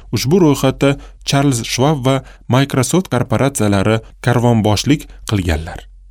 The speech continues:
Hozirgi paytda ushbu korporatsiyalar yuksak rivojlangan korporatsiyalar safiga kiradi. Kichik biznes va xususiy tadbirkorlik o'z qo'lami jihatdan iqtisodiyotni uzluksizligini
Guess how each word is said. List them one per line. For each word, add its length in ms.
Hozirgi 440
paytda 420
ushbu 320
korporatsiyalar 720
yuksak 400
rivojlangan 640
korporatsiyalar 800
safiga 480
kiradi. 400
Kichik 280
biznes 400
va 160
xususiy 440
tadbirkorlik 760
o'z 220
qo'lami 480
jihatdan 560
iqtisodiyotni 800
uzluksizligini 920